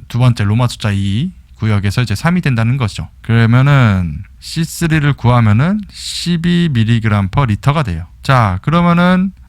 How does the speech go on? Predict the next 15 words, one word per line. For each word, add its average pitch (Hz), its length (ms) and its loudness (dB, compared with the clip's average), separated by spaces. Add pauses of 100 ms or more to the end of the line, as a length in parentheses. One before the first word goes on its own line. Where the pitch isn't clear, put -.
(120)
초기에는 190 580 2
몇이죠? 143 380 0
하수 165 260 0
처리장 110 500 0
부분. 107 380 -2 (160)
여기 101 320 -4 (180)
백오십이었죠. 131 760 -4 (200)
그래서 90 280 -6
이제 92 180 -6
백오십입니다. 104 720 -4 (200)
그럼 123 140 0
이제 131 260 2
구할 139 200 4
수 135 140 -2
있겠죠? 120 360 -2